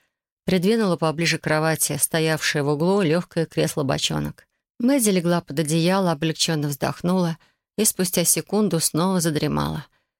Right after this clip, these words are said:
А я осталась сидеть, разглядывая комнату, римские шторы из вуали цвета утиного яйца, туалетный столик из тёмного дуба, деревянные половицы, а заодно проверяя почту и телефонные сообщения. Хелен прислала сообщение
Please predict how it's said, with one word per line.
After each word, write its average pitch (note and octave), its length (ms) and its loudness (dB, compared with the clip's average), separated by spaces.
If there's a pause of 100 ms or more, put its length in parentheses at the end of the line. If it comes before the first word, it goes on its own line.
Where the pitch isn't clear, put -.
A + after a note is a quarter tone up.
(140)
А E3 80 -2
я E3 160 4
осталась E3 400 0
сидеть, D#3+ 340 2
разглядывая D3 600 0
комнату, D3 580 -2 (140)
римские D#3+ 440 0
шторы D#3+ 420 0
из C#3 100 -2
вуали C#3+ 340 0
цвета C#3+ 380 0
утиного C3+ 380 0
яйца, C#3 480 -2 (300)
туалетный F#3 460 -2
столик F#3 380 -2
из D#3 100 -2
тёмного D#3 400 -2
дуба, D3 320 -4 (540)
деревянные D3+ 480 0
половицы, D3 600 0
а D3 120 -2
заодно F3 480 0
проверяя D3+ 420 0
почту - 380 -2
и D3 40 -4
телефонные C#3+ 520 -2
сообщения. D3 640 -4 (600)
Хелен E3+ 260 2
прислала D#3 440 0
сообщение D#3 640 0